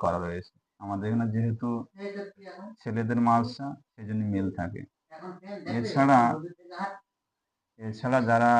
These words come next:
আমাদের এই অনলাইন আরও কিছু সিস্টেম আছে, যারা মক্তবে পড়ে বা অনলাইন দিনিয়াত কোর্স, তাদের ভিতর যারা ফিমেল আছে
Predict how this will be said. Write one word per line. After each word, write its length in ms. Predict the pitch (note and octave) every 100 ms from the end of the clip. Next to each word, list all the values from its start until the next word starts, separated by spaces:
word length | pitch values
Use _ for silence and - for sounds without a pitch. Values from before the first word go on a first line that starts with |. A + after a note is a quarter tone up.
| A#2 - _ _ _ _ _
আমাদের 360 | A#2 A#2+ B2 B2+ A#2+
এই 60 | A#2
অনলাইন 280 | A2+ A#2 C3 B2+
আরও 100 | A#2 A#2
কিছু 140 | A2+ -
সিস্টেম 280 | G#2+ - A2+ G2
আছে, 200 | G2 A#2 C3 - _ _ _ _ - A2+
যারা 160 | A#2 A2+
মক্তবে 360 | A2+ A2 - A2 G#2
পড়ে 200 | G#2+ G#2 G2+
বা 80 | A2 A2
অনলাইন 320 | A2 A2 A2 G#2+ G#2
দিনিয়াত 340 | G#2+ G#2+ G2 -
কোর্স, 280 | G2+ F#2+ - - - _ _ _ _ _ _ _
তাদের 240 | A2+ A2 A#2 A#2
ভিতর 200 | B2+ C3+ B2+
যারা 160 | C3+ C3+ -
ফিমেল 300 | D#3+ D#3 D3 C3
আছে 180 | B2